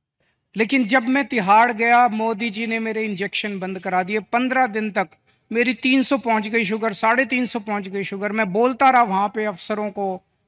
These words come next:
कर्मचारियों को, "मुझे इंसुलिन चाहिए", उन्होंने नहीं दी। बोले, "ऊपर से आदेश है, इंसुलिन नहीं दे सकते।" अगर किसी आदमी को कई दिनों तक शुगर हाई रहे तो उसकी किडनी खराब हो जाती है, उसका लिवर खराब हो जाता है।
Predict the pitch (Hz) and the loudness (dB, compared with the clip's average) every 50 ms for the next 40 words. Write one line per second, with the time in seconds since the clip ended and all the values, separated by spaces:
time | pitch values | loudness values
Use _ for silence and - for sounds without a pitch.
0 | _ - 202 190 196 196 165 196 180 180 196 202 196 180 202 202 202 190 196 208 | _ -6 -4 -4 -4 -4 0 0 0 0 0 -2 -4 -4 -4 -4 -4 -4 -2 -2
1 | 202 190 170 - 208 196 202 185 170 - 185 175 175 175 175 170 165 175 175 175 | -2 -2 -4 -4 -4 -2 -2 -4 -2 -4 -4 -4 -2 -4 -4 -6 -6 -6 -6 -6
2 | 180 180 175 175 175 165 156 156 151 - _ _ _ _ _ _ _ _ - 180 | -4 -4 -4 -4 -4 -6 -8 -10 -14 -16 _ _ _ _ _ _ _ _ -2 0
3 | 202 208 220 214 208 202 226 220 196 - 208 196 185 165 180 170 156 - 156 151 | 2 4 4 2 2 0 -2 -2 0 0 0 0 0 -2 -4 -6 -6 -8 -12 -16
4 | - _ _ _ _ _ - 196 196 - 214 202 196 208 208 202 202 190 165 175 | -18 _ _ _ _ _ -4 -4 -2 -2 -2 -4 -2 -2 -2 -2 -2 -2 -4 -4
5 | 156 - 156 - _ _ - - _ _ _ _ _ _ _ _ _ _ _ _ | -8 -10 -14 -18 _ _ -20 -20 _ _ _ _ _ _ _ _ _ _ _ _
6 | _ _ _ _ _ _ _ _ _ _ _ - - 233 277 285 - 311 285 - | _ _ _ _ _ _ _ _ _ _ _ 0 4 4 6 4 6 4 4 6
7 | 311 302 277 277 285 262 302 302 320 320 - 330 294 - - 285 302 320 320 262 | 8 8 8 8 8 8 6 6 6 8 6 4 4 6 6 6 6 6 8 6
8 | 320 302 311 311 302 320 320 311 - - - - - _ _ _ _ _ _ _ | 6 8 8 6 8 6 4 4 4 0 -8 -14 -18 _ _ _ _ _ _ _
9 | _ _ _ _ _ _ - - 262 269 233 302 294 233 175 233 247 269 285 294 | _ _ _ _ _ _ -2 0 0 4 6 6 6 6 6 6 6 6 6 6
10 | 269 247 233 254 285 302 - 302 302 285 - - - 294 226 - - 285 233 294 | 6 6 6 6 6 6 4 2 2 2 0 -2 -2 -4 -2 2 0 2 4 6
11 | 285 302 311 220 - 240 247 247 262 254 262 262 254 254 254 254 277 269 269 262 | 4 4 4 4 2 4 4 4 4 4 2 2 2 2 2 2 0 -2 -2 -2
12 | - - 262 247 220 214 240 233 262 247 208 - 208 202 190 185 165 160 156 151 | -2 -2 -2 0 0 -2 0 0 -2 -2 -2 -2 -2 0 0 0 -2 -4 -6 -8
13 | 147 - - 180 - - 170 180 | -10 -10 -12 -12 -12 -12 -16 -20